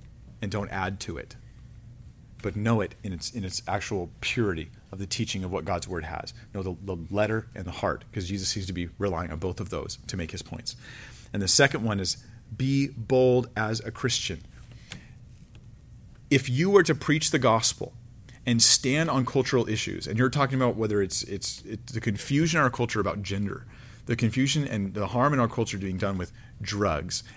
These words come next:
and with sexual immorality and with just the obsession with self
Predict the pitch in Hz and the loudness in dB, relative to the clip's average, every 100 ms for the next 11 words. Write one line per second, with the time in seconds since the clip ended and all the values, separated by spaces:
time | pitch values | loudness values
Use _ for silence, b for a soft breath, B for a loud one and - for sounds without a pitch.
0 | B 104 98 - - - 110 113 - 120 | B -4 -4 0 4 6 4 2 0 2
1 | 120 107 107 95 80 78 71 60 B B | 2 0 -2 0 0 0 -4 -10 B B
2 | B 107 104 101 - - - - - - | B -2 0 0 -2 -12 -16 -14 -6 -2
3 | 107 - - B B 123 120 104 - - | 0 -2 -10 B B 2 4 6 6 6
4 | 117 - 135 107 120 107 - - - - | 2 0 0 -2 -2 -4 2 6 6 6
5 | 85 73 - | 4 2 -6